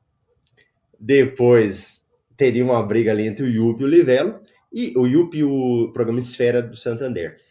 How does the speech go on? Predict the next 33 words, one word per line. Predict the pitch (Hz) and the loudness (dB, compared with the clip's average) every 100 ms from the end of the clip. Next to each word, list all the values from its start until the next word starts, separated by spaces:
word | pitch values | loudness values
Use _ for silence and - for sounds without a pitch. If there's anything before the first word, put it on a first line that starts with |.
| _ | _
O | |
que | - | -18
que | - | -10
aconteceu? | 339 220 170 156 - 110 - | -8 -6 -6 -8 -8 -8 -6
O | - | -8
programa | 339 302 190 | -8 -6 -4
iup, | 120 123 202 202 95 - _ _ _ | -2 0 -2 -4 -14 -18 _ _ _
ele | - 226 269 | 0 0 -2
nasceu | 254 - - - 226 285 | -8 -10 -14 -12 -6 -4
muito | 311 - 123 | -4 -4 0
bom, | 127 160 | 2 2
é | 190 | 0
o | 220 226 | -4 -4
cavalo | 208 123 135 170 | -8 -4 -4 -4
paraguaio. | - 165 139 87 92 95 - | -4 -6 -8 -8 -6 -6 -2
Alguém | 233 202 196 | -2 0 0
já | 143 | 0
viu | 110 107 | -2 -4
falar | 95 98 | -4 -2
isso? | 135 131 - | -2 -4 -4
Cavalo | 127 110 113 113 | -4 -2 -2 -2
paraguaio? | 107 107 156 135 107 - - - - | -4 -2 0 0 -2 -6 -20 -20 -8
Né? | 202 220 | -4 2
Ele | 214 247 | 2 2
nasceu | 277 294 294 - 302 370 | -4 -6 -8 -6 -2 0
bem, | 247 302 311 | 0 -2 -4
nasceu | 254 262 196 - 254 | -10 -8 -8 -8 -10
forte, | 285 - 220 277 - - _ _ | -10 -6 -4 -4 -8 -14 _ _
mas | 214 214 | -8 -2
depois | 208 208 196 202 | 0 2 2 0
ele | |
foi | 202 196 | -2 -4
minguando. | 196 196 160 147 143 113 | -4 -4 -2 -2 -2 -8